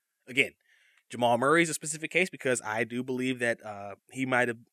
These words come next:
benefited from being pulled early 'cause, like I said, he was grabbing at that knee and flexing out his hip the entire game. So maybe that's one unique instance. Um,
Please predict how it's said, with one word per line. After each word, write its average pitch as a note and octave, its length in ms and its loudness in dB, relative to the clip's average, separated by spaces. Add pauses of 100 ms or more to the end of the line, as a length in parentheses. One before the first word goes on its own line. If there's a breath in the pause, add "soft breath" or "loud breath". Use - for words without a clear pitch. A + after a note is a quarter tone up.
(460)
benefited C3+ 400 2
from C3+ 80 -8
being C3 160 2
pulled C3 240 0
early B2+ 180 4
'cause, A#2 120 -6
like G#2+ 100 -4
I A2 60 -6
said, A#2+ 160 -4
he B2+ 80 -6
was A#2+ 100 -2
grabbing A2+ 280 2
at A2 80 -6
that A2+ 140 -4
knee A#2 300 -4
and F2 80 -12 (460 soft breath)
flexing C3+ 260 -6
out A#2 120 0
his A2 100 -8
hip B2+ 160 -6
the B2 80 -8
entire A#2 340 -2
game. A#2+ 260 -4
So A2 220 -4
maybe A#2+ 260 -2
that's A#2 220 0
one A#2+ 480 0
unique A#2+ 400 -4
instance. A2+ 460 -12 (280)
Um, G#2 360 -10